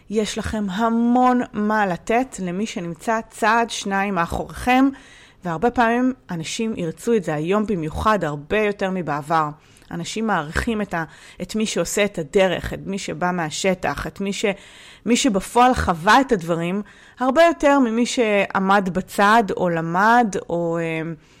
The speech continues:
רק היה צופה הכוונה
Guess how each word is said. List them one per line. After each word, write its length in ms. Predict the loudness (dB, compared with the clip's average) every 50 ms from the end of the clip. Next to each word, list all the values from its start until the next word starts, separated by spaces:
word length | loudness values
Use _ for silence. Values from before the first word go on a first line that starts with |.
| _ _ _ _ _ -8
רק 380 | 2 4 4 4 4 0 -6 -6
היה 360 | -2 -2 0 2 4 4 2 2
צופה 580 | 0 -4 -8 -8 -8 -8 -4 0 2 4 4
הכוונה 600 | 2 2 0 -4 -4 -2 -4 -2 -2 -2 -2 -2